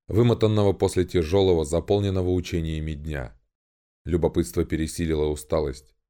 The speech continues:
и Артем, быстро приведя себя в порядок путем обливания морской водой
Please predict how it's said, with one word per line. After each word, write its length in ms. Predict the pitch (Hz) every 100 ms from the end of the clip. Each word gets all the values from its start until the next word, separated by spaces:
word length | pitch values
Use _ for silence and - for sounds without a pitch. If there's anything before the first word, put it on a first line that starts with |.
| _ _ -
и 60 |
Артем, 400 | 104 101 117 104
быстро 320 | 101 110 110 95
приведя 420 | 90 92 90 95
себя 280 | - 87 87
в 80 | -
порядок 480 | 85 90 78 69 _ _ _ -
путем 280 | 95 98 95
обливания 480 | 87 92 95 90
морской 420 | 82 85 - - 82
водой 520 | 82 82 87 76